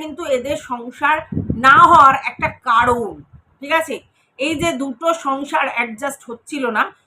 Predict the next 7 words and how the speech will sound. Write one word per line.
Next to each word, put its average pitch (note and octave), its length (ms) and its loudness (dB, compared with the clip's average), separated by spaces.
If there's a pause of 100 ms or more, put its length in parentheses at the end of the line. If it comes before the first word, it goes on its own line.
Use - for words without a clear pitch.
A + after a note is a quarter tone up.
(180)
তার C4 180 -2
পিছনে D#4 300 -8 (140)
রিজন B3+ 320 -2 (200)
এইটা। - 220 -20 (300)
আচ্ছা, - 180 -20 (220)
তারপরে D#4+ 440 4 (140)
আছে F4+ 200 -2